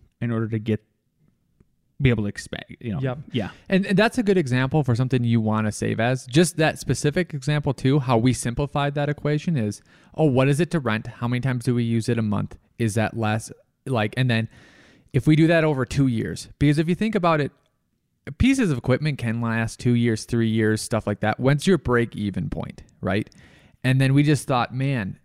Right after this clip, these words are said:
Speaker 2: in, it was past two years.
Speaker 1: Before we broke even.
Speaker 2: Yep.
Speaker 1: Correct.
Speaker 2: I, I feel like in two years, like, these machines could almost be cut in half costs. Like,
Speaker 1: Simply due to Moore's Law.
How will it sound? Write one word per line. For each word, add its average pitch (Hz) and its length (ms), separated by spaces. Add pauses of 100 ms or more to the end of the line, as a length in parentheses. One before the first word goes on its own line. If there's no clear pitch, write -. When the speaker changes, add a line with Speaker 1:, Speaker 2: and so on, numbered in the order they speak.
(320)
Speaker 2:
in, 120 320 (200)
it 156 100
was 160 280 (280)
past 101 360
two 117 120
years. 104 420 (340)
Speaker 1:
Before 143 240
we 127 60
broke 120 240
even. 107 280
Speaker 2:
Yep. 123 280
Speaker 1:
Correct. - 320 (420)
Speaker 2:
I, 95 220
I 123 60
feel 160 180
like 170 160
in 151 100
two 135 160
years, 120 360
like, 101 300 (280)
these 127 220
machines 127 340
could 117 140
almost 107 420
be - 100
cut - 220
in 170 80
half - 340 (220)
costs. - 460
Like, 98 240
Speaker 1:
Simply 180 320
due 143 160
to 135 80
Moore's 117 320
Law. 78 200